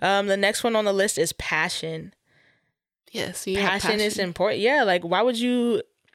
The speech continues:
Speaker 1: why would you do something that you're not passionate about? Why would you stick in a
Speaker 2: Right.
Speaker 1: situation that, like, doesn't bring you joy or anything, or that you have, like, a
Speaker 2: Mm-hmm.
Speaker 1: heart or a burden for?
Speaker 2: Right, 'cause this
Speaker 1: Like,
Speaker 2: makes you miserable.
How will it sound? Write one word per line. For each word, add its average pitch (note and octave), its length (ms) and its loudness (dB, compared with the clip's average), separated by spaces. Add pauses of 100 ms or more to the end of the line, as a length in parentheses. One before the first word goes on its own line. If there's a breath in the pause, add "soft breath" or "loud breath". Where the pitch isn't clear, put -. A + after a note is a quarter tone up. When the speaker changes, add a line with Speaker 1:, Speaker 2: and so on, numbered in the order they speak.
(120)
Speaker 1:
why F#3+ 180 -2
would A3+ 120 0
you A3 80 -2
do F#3+ 180 -2
something F#3 320 -4
that E3 180 -4
you're E3+ 60 -4
not D#3+ 180 -4
passionate D#3 440 -8
about? D3 420 -6
Why E3 80 -2
would E3 160 -6
you E3+ 100 -4
stick F#3+ 220 -2
in G3 60 -2
a E3+ 60 -2
Speaker 2:
Right. F3 60 -4
Speaker 1:
situation F3 760 -6 (400 loud breath)
that, F#3 80 -4
like, E3+ 240 -2
doesn't D#3 300 0
bring F3+ 200 -2
you F#3 140 -8
joy E3+ 520 0
or D#3+ 100 -2
anything, E3+ 420 -6
or E3+ 40 -2
that E3 200 -2
you F3+ 80 -4
have, F3 280 -2
like, E3 140 -2
a - 40 -4
Speaker 2:
Mm-hmm. C4 200 -4
Speaker 1:
heart E3+ 260 0
or F3 140 0
a D#3 60 -2
burden E3+ 560 -2
for? - 420 -6
Speaker 2:
Right, G3+ 360 -2
'cause - 160 -14
this G3 120 0
Speaker 1:
Like, F3 60 0
Speaker 2:
makes G#3 240 -2
you F#3 80 0
miserable. F3+ 680 0